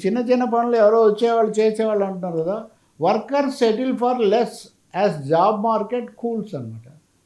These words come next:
ఇది, ఇది వాల్ స్ట్రీట్ జర్నల్ వార్త. ఇది ఏదో మన వార్త కూడా కాదు, భారతదేశంలో ఇంగ్లీష్ వార్త కూడా కాదు. అంటే, మామూలుగా కొంత విదేశాల నుంచి వచ్చి ఏదో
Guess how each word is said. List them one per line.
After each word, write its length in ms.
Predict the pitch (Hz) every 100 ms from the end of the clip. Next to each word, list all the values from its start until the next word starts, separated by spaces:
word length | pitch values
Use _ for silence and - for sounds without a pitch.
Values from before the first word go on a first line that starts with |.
| _ 139
ఇది, 160 | 143
ఇది 240 | 139 131 - _ 127
వాల్ 200 | 143 170
స్ట్రీట్ 300 | - 170 165
జర్నల్ 400 | 147 143 135 131
వార్త. 300 | 120 117 117
ఇది 200 | 131 147
ఏదో 400 | 165 185 170 - _ _ _ -
మన 200 | 143 175
వార్త 360 | 208 208 214 214
కూడా 220 | 202 196
కాదు, 420 | 196 190 233 233
భారతదేశంలో 920 | 185 170 175 180 190 185 190 190 185 156
ఇంగ్లీష్ 500 | 151 165 175 147 156 -
వార్త 360 | 147 170 170 190
కూడా 220 | 180 170
కాదు. 340 | 135 131 107 - _ _ _ _ _ - - 202
అంటే, 420 | 226 294 - - - 165
మామూలుగా 680 | 160 175 254 294 285 285
కొంత 280 | 269 254 247
విదేశాల 580 | 240 220 226 240 240 233
నుంచి 220 | 233 220
వచ్చి 260 | 220 208 226
ఏదో 360 | 214 214 208